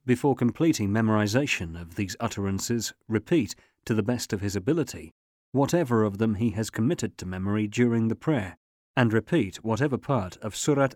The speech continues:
Al-Fatiha he has memorized, which is normally recited in the standing posture, for the Quran states, "Keep your duty to Allah as best you can." Surat At-Taghabun, sixty-four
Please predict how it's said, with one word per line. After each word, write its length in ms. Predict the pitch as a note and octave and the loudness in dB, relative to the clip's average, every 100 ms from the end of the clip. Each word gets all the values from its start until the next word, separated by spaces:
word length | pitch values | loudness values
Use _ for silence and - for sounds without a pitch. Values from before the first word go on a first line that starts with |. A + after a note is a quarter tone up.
| - | -2
Al-Fatiha 800 | A2+ - E3 C3+ - E2+ F2 E2 _ _ _ | -4 -2 -2 -2 -2 -10 -12 -14 _ _ _
he 120 | A2 | 0
has 180 | G#2 G#2 | 2 2
memorized, 680 | B2 G#2 F#2 E2+ E2 - _ _ _ _ _ | 0 0 -4 -8 -12 -14 _ _ _ _ _
which 160 | - A2+ | 0 2
is 120 | G#2 | 2
normally 400 | A2+ B2 G#2 G2 | 4 4 2 0
recited 540 | F#2+ G2 A2 G#2 A#2+ A2 | -2 -2 0 0 -2 0
in 120 | G#2+ | 0
the 80 | G#2+ | 0
standing 480 | - D3+ A2 F#2+ | 0 2 0 -2
posture, 500 | - G2 - - E2+ - _ _ | -6 -8 -8 -10 -12 -18 _ _
for 80 | - | 0
the 80 | C3 | 0
Quran 380 | - C#3 C3+ A#2 | 2 4 4 2
states, 480 | - B2+ A2+ - - _ _ - | 0 0 -2 -6 -12 _ _ -8
"Keep 400 | - E3+ D#3+ - | -2 0 -2 0
your 100 | C#3+ | 0
duty 380 | A#2+ C3 B2 A2 | 2 0 0 0
to 120 | A2+ B2 | -2 0
Allah 320 | A2+ F2 E2 - | 0 0 -8 -10
as 120 | F#2+ | -6
best 320 | - A2 - | -4 -4 -2
you 100 | G#2 | -4
can." 380 | - G#2 F2 E2 _ _ _ _ _ _ | -2 -4 -4 -10 _ _ _ _ _ _
Surat 420 | - - C#3 D#3 - | -2 2 4 2 0
At-Taghabun, 920 | C3 B2+ - B2 A#2+ A#2+ G2 F#2+ F2 D#2+ _ _ _ _ _ _ | -4 -4 -2 0 2 2 0 -6 -10 -16 _ _ _ _ _ _
sixty-four 760 | - B2 - A#2 C3+ E2+ F2+ | -2 0 0 0 -2 -4 -8